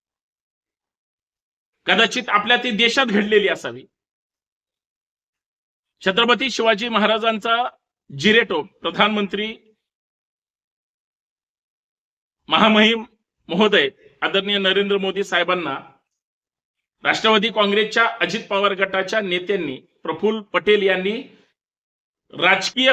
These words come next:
पेहरावात माननीय प्रधानमंत्री महोदय असताना छत्रपतींचा जिरेटोप घातला. एक शिवप्रेमी मावळा आहे, छत्रपतींचा मावळा आहे, मला ती अजिबात गोष्ट पटलेली नाही.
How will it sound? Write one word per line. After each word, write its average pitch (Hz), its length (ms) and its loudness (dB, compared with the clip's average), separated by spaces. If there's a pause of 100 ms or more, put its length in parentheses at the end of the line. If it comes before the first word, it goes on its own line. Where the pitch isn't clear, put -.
(140)
पेहरावात 226 600 2 (120)
माननीय 208 440 -2 (120)
प्रधानमंत्री 196 540 -2
महोदय 190 280 -2
असताना 175 500 -8 (200)
छत्रपतींचा 202 680 -4
जिरेटोप 185 560 -2
घातला. 139 320 -10 (1500)
एक 196 160 2
शिवप्रेमी 226 540 2
मावळा 214 320 4
आहे, 190 220 2
छत्रपतींचा 196 640 -6
मावळा 190 320 0
आहे, 170 180 -4
मला 180 320 -4
ती 202 80 -6 (420)
अजिबात 175 380 -2
गोष्ट 185 320 -4
पटलेली 165 480 -8
नाही. 131 220 -12